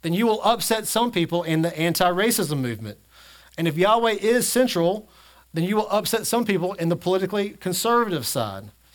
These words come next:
because you won't go far enough than they want you to, because Yahweh is central, and that's wh-, that's where you are. Everything works out of that, but nothing takes the place of Yahweh being central.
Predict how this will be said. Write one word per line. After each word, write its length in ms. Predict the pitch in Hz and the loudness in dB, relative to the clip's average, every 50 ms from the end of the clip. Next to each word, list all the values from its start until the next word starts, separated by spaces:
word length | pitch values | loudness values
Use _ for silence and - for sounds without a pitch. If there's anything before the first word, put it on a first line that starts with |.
| - - - - _ | -20 -20 -20 -20 _
because 320 | - 165 - - 196 180 170 | -10 -6 -2 0 0 2 2
you 120 | 233 269 | 2 4
won't 180 | 254 247 240 185 | 4 2 2 0
go 160 | 196 214 233 | 0 0 0
far 400 | 233 - - 262 262 269 269 269 | -2 2 2 4 6 6 6 4
enough 480 | 262 269 277 285 240 240 - - - - - - - - | 4 4 4 4 2 2 -2 -14 -16 -20 -20 -20 -20 -12
than 160 | 170 165 165 | -6 -2 0
they 140 | 170 175 170 | 2 2 2
want 240 | 160 165 170 170 - | 2 0 0 -2 -2
you 60 | 160 | -6
to, 340 | 127 - 143 123 107 104 107 - _ _ _ _ _ _ _ _ _ | -6 -4 -6 -6 -6 -8 -14 -20 _ _ _ _ _ _ _ _ _
because 360 | - - - 202 180 160 160 | -10 -2 0 0 0 0 0
Yahweh 480 | 165 190 226 233 247 262 254 254 247 233 | 0 2 4 4 4 4 4 4 2 2
is 180 | 220 220 208 | 2 0 0
central, 520 | - 233 226 208 190 - 135 123 123 123 - - _ _ _ _ _ _ _ _ | 2 2 2 0 0 -4 -6 -6 -6 -8 -12 -16 _ _ _ _ _ _ _ _
and 140 | - 147 151 | -4 -2 2
that's 200 | 170 185 156 - | 2 2 0 -2
wh-, 360 | 165 - 151 131 139 175 202 - - | -6 -10 -10 -6 -4 -4 -4 -2 0
that's 240 | 175 190 185 190 | 0 0 0 0
where 120 | 202 208 208 | 0 0 2
you 280 | 214 208 208 208 202 | 2 2 2 2 2
are. 80 | 180 170 | 2 2
Everything 260 | 185 185 180 202 196 | 2 0 0 0 0
works 260 | 185 185 180 175 - - _ _ - | 2 2 0 0 -2 -8 _ _ 0
out 240 | 196 220 240 254 254 | 2 4 4 6 4
of 120 | 254 202 165 | 2 2 0
that, 240 | 160 147 135 143 | 0 0 0 -2
but 120 | 143 165 175 | -2 -2 -2
nothing 200 | 185 180 185 175 | 0 0 0 -4
takes 280 | - - 190 185 - | -2 -2 -4 -4 -2
the 100 | - 175 | -4 -6
place 520 | 170 - - 190 196 202 190 175 165 - - - - - - - | -6 -6 -4 0 0 2 2 2 -2 -4 -8 -14 -20 -20 -20 -14
of 180 | - 143 147 139 | -8 -6 -6 -4
Yahweh 680 | 143 151 175 175 170 175 170 160 160 151 147 151 139 - - - - _ - | 0 2 4 4 4 4 4 2 0 0 0 -2 -4 -8 -14 -20 -20 _ -10
being 400 | 135 156 151 143 139 135 131 131 - | -4 -2 -2 -2 -2 -2 -4 -6 -8
central. 600 | - - - 165 165 147 - - 127 110 104 101 | -8 -6 -2 0 0 0 -2 -4 -8 -10 -10 -12